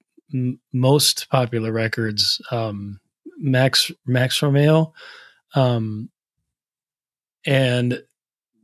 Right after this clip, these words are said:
the reason it's used is it's like a symbol for, um, like, oppressive realities. Um, and I, you know, I,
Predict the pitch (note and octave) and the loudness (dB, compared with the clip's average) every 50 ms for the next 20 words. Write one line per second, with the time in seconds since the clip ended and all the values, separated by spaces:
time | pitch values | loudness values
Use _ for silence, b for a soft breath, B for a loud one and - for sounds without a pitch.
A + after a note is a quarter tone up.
0 | _ _ _ _ _ _ _ _ _ D3 C3+ C3+ C3 C#3 D3+ D#3 C#3 D#3 D#3 D3 | _ _ _ _ _ _ _ _ _ -4 -4 -2 2 2 2 2 4 2 2 0
1 | C#3 A#2+ - - C#3+ C#3+ D3 D#3+ D#3+ C#3 B2+ C#3 C3 B2+ C3 B2+ A#2+ - - - | 0 -2 -2 -2 0 2 2 2 2 2 -2 -2 -4 -4 -4 -6 -2 -2 -2 0
2 | C3+ C3 B2+ B2+ B2 - B2+ - - - - - C#3+ D3 E3 F3 D#3 C#3+ B2+ B2 | 0 -2 -2 -4 -4 -2 0 2 2 2 2 2 2 2 0 0 0 0 -2 0
3 | B2 C#3 D3 D3 C#3+ - - - - - D3 C3+ B2+ B2+ B2 B2 B2 A#2+ B2 B2+ | -2 -2 -4 -4 -6 -10 -14 -16 -8 -6 -4 -4 -2 -2 0 0 0 0 -2 -2
4 | B2+ A#2+ - _ _ _ _ _ _ _ _ _ _ _ _ _ _ _ _ - | -2 -4 -8 _ _ _ _ _ _ _ _ _ _ _ _ _ _ _ _ -6
5 | D3 C3 B2+ B2 B2 A#2+ A#2+ A#2+ B2 B2 C3 - G#4+ C5 C#5 B4 G4+ _ _ - | -2 -2 0 0 -2 -2 -2 -2 -4 -4 -6 -10 -14 -18 -20 -20 -20 _ _ -10
6 | C3+ B2+ B2 A#2+ - D4 C3+ A#2+ - - - C3 C3 B2+ - - - C#3 C3+ C3+ | -6 -6 -6 -6 -6 -6 -6 -6 -6 -4 -2 0 2 2 2 2 0 0 -2 -2
7 | C3 B2+ A#2+ - - - - - - _ _ _ _ _ _ _ _ - B2+ B2+ | -4 -6 -8 -8 -10 -12 -16 -18 -20 _ _ _ _ _ _ _ _ -8 -6 -4
8 | B2+ B2+ B2+ C3 C3+ C#3+ D3 D3 D#3 E3 F3 F#3 G3+ G3 G3 - - - - - | -4 -2 0 0 0 2 2 4 4 4 4 2 0 0 0 0 0 0 0 -4
9 | - - B2+ A#2+ A#2+ A#2+ A#2+ A#2+ A#2 A2+ A2+ A#2+ A#2+ b b b b b b b | -6 -10 -10 -8 -8 -6 -6 -6 -8 -6 -8 -8 -10 b b b b b b b
10 | b b b _ _ _ _ _ _ _ - - C3+ C3 C3 C3+ - - _ _ | b b b _ _ _ _ _ _ _ -6 -4 -2 0 0 -2 -2 -6 _ _
11 | _ _ - C#3+ C3+ C3+ B2+ C3 C#3 | _ _ -4 -2 0 2 0 0 0